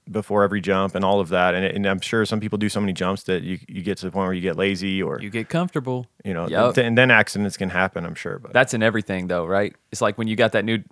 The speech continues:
Speaker 1: It's like, just like commercial airliners,
Speaker 2: Yeah.
Speaker 1: you know, you have to be inspected constantly
Speaker 2: Right.
Speaker 1: in order for it to be safe.
Speaker 2: That's right. That's right. You can't get too comfortable, man. Can't forget
Speaker 1: I
Speaker 2: about
Speaker 1: think
Speaker 2: that
Speaker 1: it's
Speaker 2: shit.
Speaker 1: more often that, uh, there's collisions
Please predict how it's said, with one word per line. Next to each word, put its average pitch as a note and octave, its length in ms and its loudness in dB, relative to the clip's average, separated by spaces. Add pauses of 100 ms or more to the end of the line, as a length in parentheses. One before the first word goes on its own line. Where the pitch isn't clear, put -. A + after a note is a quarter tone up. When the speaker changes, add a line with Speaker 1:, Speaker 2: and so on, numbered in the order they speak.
Speaker 1:
It's F#3 160 2
like, E3 100 8
just - 200 4
like - 280 4
commercial B2+ 360 6
airliners, F2+ 540 6
Speaker 2:
Yeah. F#2 60 -6
Speaker 1:
you G2 80 0
know, F#2+ 100 2
you F2+ 240 -4
have F2+ 220 0
to - 80 -8
be G2 100 -2
inspected F#2+ 540 0
constantly F2 580 -4
Speaker 2:
Right. D2+ 200 -4 (460)
Speaker 1:
in G2+ 100 -6
order F2+ 180 -4
for - 140 -8
it - 80 -8
to - 60 -8
be F2+ 120 -6
safe. F#2 320 -2 (220)
Speaker 2:
That's G#2+ 180 -12
right. A#2 180 -8 (340)
That's - 180 -18
right. F2 180 -16 (180)
You - 80 -20
can't B2 200 -4
get C3+ 120 -2
too D3+ 120 -2
comfortable, C3+ 400 -4
man. E2+ 240 -8 (560)
Can't - 180 -10
forget G2+ 280 -6
Speaker 1:
I A2 60 0
Speaker 2:
about C#3 80 2
Speaker 1:
think D#3+ 160 2
Speaker 2:
that C#3 40 4
Speaker 1:
it's - 100 0
Speaker 2:
shit. B2 40 0
Speaker 1:
more A#2+ 180 8
often A#2 320 4
that, G2+ 180 4
uh, G2 240 4
there's G2 200 0
collisions A#2+ 680 2